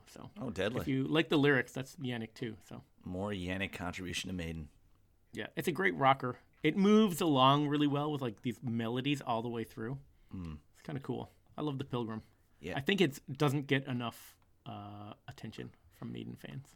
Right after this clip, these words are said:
Speaker 2: So, so at this stage in the album, Different World, These Colors Don't Run, Brighter Than a Thousand Suns, The Pilgrim. If you're not rocking out at this stage, you're just, your ears are broken.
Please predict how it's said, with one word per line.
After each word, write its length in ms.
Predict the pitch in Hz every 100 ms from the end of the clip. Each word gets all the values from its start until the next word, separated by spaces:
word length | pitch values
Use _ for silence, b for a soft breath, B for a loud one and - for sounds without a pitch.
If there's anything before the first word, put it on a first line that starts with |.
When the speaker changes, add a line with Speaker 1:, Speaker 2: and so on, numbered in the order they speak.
| -
Speaker 2:
So, 340 | - 120 117 -
so 160 | 131
at 100 | 110 139
this 160 | 151
stage 260 | - 143 127
in 60 |
the 80 | 123
album, 340 | 95 85 80 - -
Different 300 | 110 131 113
World, 380 | 98 87 90 - _ _
These 140 | 98 -
Colors 280 | 107 101 107
Don't 180 | 98
Run, 240 | 90 82 82
Brighter 220 | 95 95
Than 100 | 101
a 40 |
Thousand 340 | 95 98 85 95
Suns, 320 | 82 76 -
The 60 | -
Pilgrim. 440 | 92 82 60 190 - -
If 140 | - -
you're 80 | 90
not 200 | 113 113
rocking 320 | 110 98 92
out 120 | 90
at 80 | -
this 140 | 71
stage, 360 | - 92 - -
you're 140 | 78
just, 400 | - 76 - -
your 100 | 87
ears 200 | 78 82
are 40 | -
broken. 320 | - -